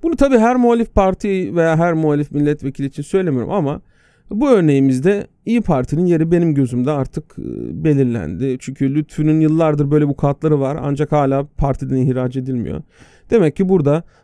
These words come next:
partiyle örtüşmeyen bir tutumu yok diye bakarım ben olaya. E, sen nasıl bakarsın bilmiyorum Sayın Oyveren ama, e, ben bu konuda artık kararımı vermiş bulunmaktayım. Ama şurası kesin.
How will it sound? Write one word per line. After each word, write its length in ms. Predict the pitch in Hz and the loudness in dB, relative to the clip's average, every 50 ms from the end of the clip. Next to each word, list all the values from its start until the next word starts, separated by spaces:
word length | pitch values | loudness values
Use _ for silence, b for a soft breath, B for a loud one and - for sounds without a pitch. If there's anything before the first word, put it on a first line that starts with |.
| - - | -8 0
partiyle 520 | - 208 190 175 156 - - 165 147 131 147 | 2 2 2 2 0 -2 0 0 4 4 4
örtüşmeyen 680 | 165 170 165 165 - - 165 - - 123 147 185 185 | 4 4 2 0 0 -2 -6 -4 0 0 0 2 2
bir 60 | 185 190 | 0 0
tutumu 360 | - - 147 - 165 233 262 | -2 -4 -2 2 4 6 6
yok 420 | 254 220 160 - - - - - _ _ _ _ _ _ _ | 6 6 4 2 -4 -14 -20 -20 _ _ _ _ _ _ _
diye 180 | - 143 131 120 | 0 0 0 2
bakarım 340 | 120 113 - 127 117 117 110 | 0 -2 -2 -2 -2 -2 -4
ben 100 | 98 98 | -4 -6
olaya. 360 | 104 107 113 131 175 220 233 - _ _ _ _ _ _ _ _ _ _ - | -6 -4 -4 -4 -4 -6 -8 -12 _ _ _ _ _ _ _ _ _ _ -8
E, 340 | - 151 139 127 123 123 123 - 127 | -6 -4 -4 -4 -4 -4 -6 -6 -2
sen 220 | - 269 - 165 | 0 0 2 2
nasıl 220 | 151 135 - 135 123 | 0 0 0 0 -2
bakarsın 400 | 123 - 135 123 117 - 170 202 | 0 0 0 -2 -2 -2 -2 -2
bilmiyorum 340 | 202 147 131 127 123 117 | 0 0 0 0 0 -2
Sayın 240 | - - 131 127 123 | -2 -2 -2 0 0
Oyveren 340 | 123 117 113 113 107 110 156 | -2 -2 -4 -4 -6 -4 -4
ama, 400 | 202 196 143 127 135 165 95 - - - | -2 -2 -2 -4 -6 -8 -10 -12 -12 -10
e, 200 | 87 78 76 - | -8 -8 -6 -4
ben 220 | 180 156 156 175 | -4 -2 -2 -4
bu 60 | 160 | -4
konuda 520 | 147 139 123 120 120 143 160 165 - - - | -4 -4 -6 -4 -4 -6 -6 -6 -8 -12 -14
artık 480 | - - 151 123 - - 160 151 - _ | -12 -10 -8 -8 -8 -10 -14 -16 -14 _
kararımı 480 | - 143 139 127 120 120 123 156 170 160 | -8 -6 -4 -4 -4 -4 -4 -2 0 0
vermiş 360 | 147 135 131 127 117 - - | 2 2 2 2 0 -2 -4
bulunmaktayım. 640 | 92 76 - - - - - _ - - - 104 - _ _ b b b b b b b b | -6 -6 -6 -8 -8 -12 -12 _ -12 -10 -10 -12 -14 _ _ b b b b b b b b
Ama 120 | - 202 | 0 0
şurası 320 | 202 - 302 302 269 - 226 | 2 4 2 2 2 0 -2
kesin. 420 | - 160 139 - - 123 143 165 | -2 -4 -4 -2 -4 -6 -6 -8